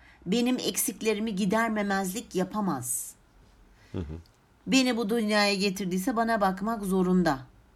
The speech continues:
Speaker 1: Birçok genç maalesef benimki dahil böyle düşünüyor.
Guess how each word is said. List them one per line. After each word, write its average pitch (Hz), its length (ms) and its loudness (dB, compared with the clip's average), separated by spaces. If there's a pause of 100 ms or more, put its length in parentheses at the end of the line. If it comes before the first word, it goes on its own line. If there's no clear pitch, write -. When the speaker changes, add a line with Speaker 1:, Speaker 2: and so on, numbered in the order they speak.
(720)
Speaker 1:
Birçok 214 340 -4
genç 190 240 -2
maalesef 170 680 0
benimki 147 420 0
dahil - 260 -6
böyle 127 240 -2
düşünüyor. - 360 -14